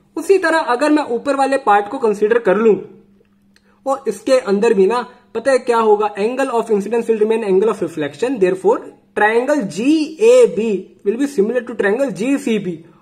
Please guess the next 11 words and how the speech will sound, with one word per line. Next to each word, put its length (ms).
और 60
ये 240
दो 120
triangle 360
भी 120
similar 400
हो 180
जाएंगे, 360
जिसके 400
चलते 380
एजी 380